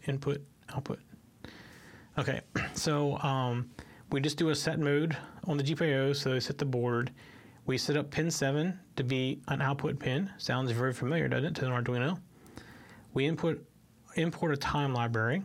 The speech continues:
and that's 'cause we're gonna use the sleep function down here. And we do a while, and you see this is still a different structure. So while true, and there's a colon, and it continues. Okay, that's our S D card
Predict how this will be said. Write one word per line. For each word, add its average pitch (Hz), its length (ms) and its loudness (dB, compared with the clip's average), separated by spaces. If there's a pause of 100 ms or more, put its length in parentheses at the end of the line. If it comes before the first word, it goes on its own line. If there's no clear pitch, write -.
(140)
and 131 100 0
that's 117 120 -2
'cause 139 160 2
we're 127 100 0
gonna 123 160 2
use 123 460 0
the 139 200 -2
sleep - 460 -4
function 127 400 -4
down 127 200 0
here. 151 280 0 (680)
And 175 440 0 (300)
we 139 100 0
do 139 200 2
a 123 60 2
while, 120 480 2
and 127 80 0
you 120 60 0
see 147 140 0
this 151 160 0
is - 60 -10
still 220 220 0
a 202 40 0
different 190 220 0
structure. - 440 -2
So 131 160 0
while 147 580 0 (280)
true, 127 560 0 (440)
and 131 120 0
there's 123 140 0
a 120 40 0
colon, 127 560 0
and 139 140 2
it 135 140 -2
continues. 156 760 0 (360)
Okay, 127 300 0 (1600)
that's - 200 -4
our 127 240 0
S 147 140 0
D 139 160 -2
card 135 400 0